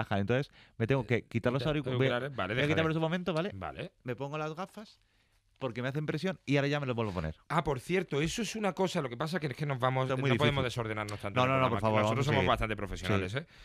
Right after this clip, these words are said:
Speaker 2: En esto, eh, pero nosotros grabamos, esto no lo ocultamos a nadie, de dos programas en dos programas.
Speaker 1: Eso
Speaker 2: Eh,
Speaker 1: es.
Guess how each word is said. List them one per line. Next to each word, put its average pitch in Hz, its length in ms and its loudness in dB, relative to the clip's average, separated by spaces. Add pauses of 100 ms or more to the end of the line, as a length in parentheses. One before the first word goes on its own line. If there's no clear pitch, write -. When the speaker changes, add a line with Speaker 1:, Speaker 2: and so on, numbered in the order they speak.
(220)
Speaker 2:
En 110 60 -2
esto, 123 260 0
eh, 123 300 2
pero 117 400 4 (880)
nosotros 165 320 2
grabamos, 180 420 4 (100)
esto 123 260 -4
no 120 200 -4
lo 113 100 -2
ocultamos 107 400 -4
a 113 40 -4
nadie, 143 260 2
de 123 180 0
dos 135 160 2
programas 117 400 -2
en 98 80 -8
dos 92 100 -8
programas. 82 460 -8
Speaker 1:
Eso 127 220 4
Speaker 2:
Eh, 120 80 4
Speaker 1:
es. 113 200 -4